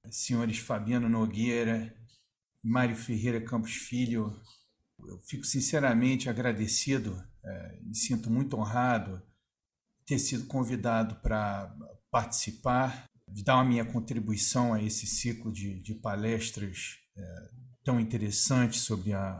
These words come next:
a política externa brasileira. Eu achei muito interessantes as intervenções, tanto do senhor Fabiano quanto do,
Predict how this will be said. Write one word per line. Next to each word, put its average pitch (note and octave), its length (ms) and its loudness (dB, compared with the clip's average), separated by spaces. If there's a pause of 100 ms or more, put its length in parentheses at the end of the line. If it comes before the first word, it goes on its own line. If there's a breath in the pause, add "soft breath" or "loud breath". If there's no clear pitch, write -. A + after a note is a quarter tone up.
a G#2+ 60 0
política A2+ 480 0
externa G#2 420 0
brasileira. A2 840 0 (920)
Eu G#2+ 100 -4
achei B2+ 220 2
muito C#3+ 240 0
interessantes A#2+ 760 0
as G#2+ 160 0
intervenções, A2+ 1080 0 (440)
tanto C3+ 260 -2
do A#2 160 -4
senhor A#2 260 2
Fabiano A2+ 800 2
quanto A#2 320 0
do, G2+ 580 -6